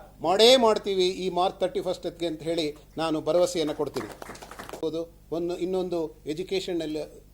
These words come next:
ಇದಿರ್ಬೋದು. ವಸತಿ ಯೋಜನೆಯಲ್ಲೂ ಅಷ್ಟೇ, ಮನೆ ಕಟ್ಟೋರಿಗೆ ಒಳ್ಳೆ ಪ್ರಿಫರೆನ್ಸ್ ಕೊಟ್ಟು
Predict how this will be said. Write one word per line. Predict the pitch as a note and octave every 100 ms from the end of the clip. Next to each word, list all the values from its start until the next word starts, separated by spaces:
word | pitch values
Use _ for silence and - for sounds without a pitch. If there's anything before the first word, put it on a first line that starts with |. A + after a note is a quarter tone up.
| D#3
ಇದಿರ್ಬೋದು. | D#3 C#3+ A#2 G2+ - - - - - -
ವಸತಿ | F3 F#3 A3+ A#3
ಯೋಜನೆಯಲ್ಲೂ | G#3+ F#3+ G3+ G3 F#3
ಅಷ್ಟೇ, | F3+ G3+ G#3 - - - - B2+
ಮನೆ | E3 A3+
ಕಟ್ಟೋರಿಗೆ | A#3 G#3 - F#3+ F3+
ಒಳ್ಳೆ | E3+ G3+ G3
ಪ್ರಿಫರೆನ್ಸ್ | F3+ E3+ F#3 F#3
ಕೊಟ್ಟು | - F3 - D#3+ D3+